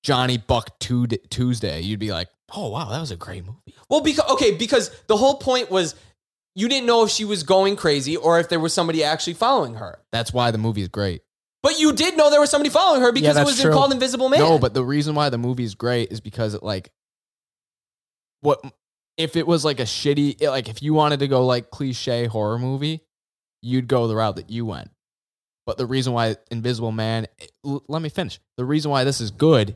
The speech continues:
Speaker 1: is because it lets you in on the secret that she's y-, really being followed and this is actually happening. And it shows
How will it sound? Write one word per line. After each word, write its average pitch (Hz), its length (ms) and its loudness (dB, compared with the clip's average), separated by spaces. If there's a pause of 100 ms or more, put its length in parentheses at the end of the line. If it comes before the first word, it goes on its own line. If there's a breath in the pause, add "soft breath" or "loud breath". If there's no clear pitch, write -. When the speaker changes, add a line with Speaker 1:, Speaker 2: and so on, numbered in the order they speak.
(100)
Speaker 1:
is 117 180 -4
because 113 460 -2 (640)
it 135 140 -2 (200)
lets 143 280 -2
you 135 120 -4
in 143 160 -2
on 127 160 -4
the 117 60 -8
secret 135 540 -4 (880)
that 123 280 -2 (180)
she's 120 440 -4 (200)
y-, 107 220 -20 (200)
really 120 460 -2
being 117 240 -2
followed 120 380 2
and 110 100 -6
this 107 140 -6
is 90 240 -8
actually 101 360 -6
happening. 143 500 -8 (220)
And 120 140 -6
it - 100 -12
shows 131 500 -2